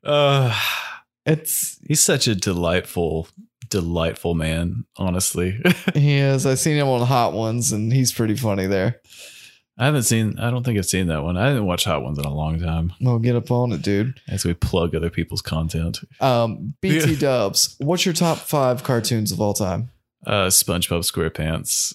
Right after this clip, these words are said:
Speaker 2: Number
Speaker 1: Uh,
Speaker 2: one.
Speaker 1: yeah, the Angry
Speaker 2: What?
Speaker 1: Beavers, uh, the Fairly Odd Parents,
Speaker 2: Nickelodeon,
Speaker 1: uh,
Speaker 2: Nickelodeon.
Speaker 1: Bob's, Bob's Burgers, and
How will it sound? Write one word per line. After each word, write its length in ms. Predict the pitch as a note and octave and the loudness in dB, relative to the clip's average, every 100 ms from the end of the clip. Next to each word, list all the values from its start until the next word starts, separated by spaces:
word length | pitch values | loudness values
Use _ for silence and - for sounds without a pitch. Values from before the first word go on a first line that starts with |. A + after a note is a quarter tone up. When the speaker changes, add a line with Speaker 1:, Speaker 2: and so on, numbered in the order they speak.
| - | -4
Speaker 2:
Number 220 | C3+ B2 | -2 0
Speaker 1:
Uh, 60 | A2+ | 2
Speaker 2:
one. 340 | G2 G2 A#2+ - - - | 0 0 -2 -6 -12 -2
Speaker 1:
yeah, 440 | F2 D#2 E2 A2+ - | 0 2 0 -2 -6
the 140 | A2+ F2 | -4 0
Angry 260 | F2+ F#2 | 2 2
Speaker 2:
What? 60 | F2+ | 2
Speaker 1:
Beavers, 680 | E2+ E2 E2+ F2 - - - _ _ _ _ - | 2 2 0 0 -2 -4 -8 _ _ _ _ -4
uh, 120 | F2+ | -2
the 100 | E2+ | 0
Fairly 320 | - F2+ E2+ | 0 0 2
Odd 180 | E2 D#2+ | 2 0
Parents, 800 | - E2 D#2+ D#2+ - - - - _ - | 0 0 0 -2 -2 -2 -2 -4 _ -4
Speaker 2:
Nickelodeon, 420 | A2 G#2 A#1 G2 | -2 -2 -2 0
Speaker 1:
uh, 180 | F2+ E2+ | 2 2
Speaker 2:
Nickelodeon. 120 | E2 | 2
Speaker 1:
Bob's, 540 | - F2+ A#2 - - - | 2 2 2 2 0 -4
Bob's 420 | - F#2 F2 F#2 | -4 -2 0 0
Burgers, 840 | F#2 E2+ E2+ F2 F2 - - - _ _ - - _ _ - | 0 0 0 2 2 2 0 -2 _ _ -20 -20 _ _ -4
and 580 | F2+ F2+ F2+ F2+ F2+ | 0 0 0 0 0